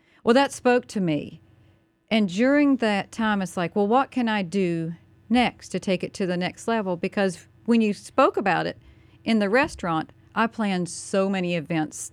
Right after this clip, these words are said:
was at so many golf tournaments, talk with people that we were actually raising money for a cause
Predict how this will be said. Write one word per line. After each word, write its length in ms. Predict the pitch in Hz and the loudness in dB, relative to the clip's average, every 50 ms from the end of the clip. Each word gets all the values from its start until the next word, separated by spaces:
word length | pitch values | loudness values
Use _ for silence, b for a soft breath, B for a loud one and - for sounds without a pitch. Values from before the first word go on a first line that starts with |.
| - _ - | -18 _ -10
was 160 | 185 165 - | -8 -4 -2
at 180 | 175 165 - - | -4 -4 -4 -6
so 160 | - - 226 | -6 -4 -2
many 280 | 220 214 202 190 180 165 | -2 -2 -2 -4 -4 -6
golf 340 | - - 165 160 170 170 170 | -4 -2 -2 0 -2 -2 -4
tournaments, 560 | - - 180 165 160 156 156 151 - - - b b b b b b b b b b b b _ _ | -8 -8 -6 -6 -4 -4 -6 -6 -8 -12 -18 b b b b b b b b b b b b _ _
talk 220 | - 214 208 202 - | -4 -2 -2 -2 -2
with 160 | 196 170 - | -4 -6 -4
people 360 | - 208 196 185 - 175 165 156 | -2 -2 -2 -2 -4 -4 -4 -2
that 180 | 175 - - | -4 -4 -4
we 160 | 170 196 202 | -4 -4 -4
were 120 | 185 180 - | -2 -2 -2
actually 540 | 175 180 180 180 175 - - 180 175 170 160 | -2 -4 -4 -6 -10 -12 -8 -6 -4 -4 -2
raising 420 | 156 170 170 170 156 175 160 160 | -2 -2 -2 -2 -2 -4 -4 -2
money 440 | 156 156 156 156 160 156 151 156 - _ _ _ - - | -2 -2 -2 -2 -4 -4 -6 -10 -14 _ _ _ -20 -20
for 160 | - - 180 165 | -10 -6 -4 -4
a 60 | 151 | -4
cause 680 | - - - 196 180 165 151 - - - - - - | -6 -8 -6 -4 -4 -4 -4 -6 -8 -12 -14 -18 -18